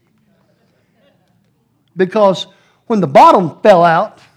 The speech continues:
you called them first and not me. Woo.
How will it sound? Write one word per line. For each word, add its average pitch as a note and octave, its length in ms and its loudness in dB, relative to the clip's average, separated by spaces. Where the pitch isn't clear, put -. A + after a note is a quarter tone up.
you C4 180 0
called F#3+ 360 -4
them D4+ 240 -2
first E3+ 480 -6
and D3+ 180 -8
not C#3+ 220 -8
me. G3+ 260 -10
Woo. D#4+ 640 -2